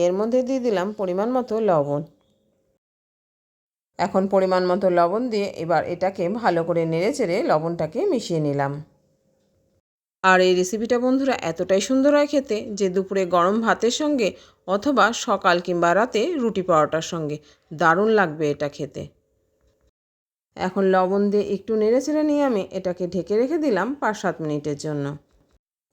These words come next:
ঠিক পাঁচ সাত মিনিট পর আমি এটাকে খুলে নিলাম। ঢাকা খুলে নিয়ে আবারও এটাকে একটু ভালো করে নেড়ে চেড়ে দিলাম। আর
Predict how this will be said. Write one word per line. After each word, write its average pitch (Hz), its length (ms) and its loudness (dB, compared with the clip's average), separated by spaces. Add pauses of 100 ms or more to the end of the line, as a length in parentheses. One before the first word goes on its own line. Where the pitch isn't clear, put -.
(100)
ঠিক 175 240 -4
পাঁচ 175 200 0
সাত 220 220 -6
মিনিট 262 220 0
পর 277 140 2
আমি 285 160 2
এটাকে 294 320 -2 (140)
খুলে 220 260 -2
নিলাম। 147 340 -4 (2000)
ঢাকা 185 320 0
খুলে 214 320 0
নিয়ে 240 240 2 (240)
আবারও 170 280 2
এটাকে 294 280 -2
একটু 285 200 -4 (100)
ভালো 240 240 2
করে 180 220 0
নেড়ে 151 240 -2
চেড়ে 151 220 -4
দিলাম। 143 300 -2 (1400)
আর 180 180 4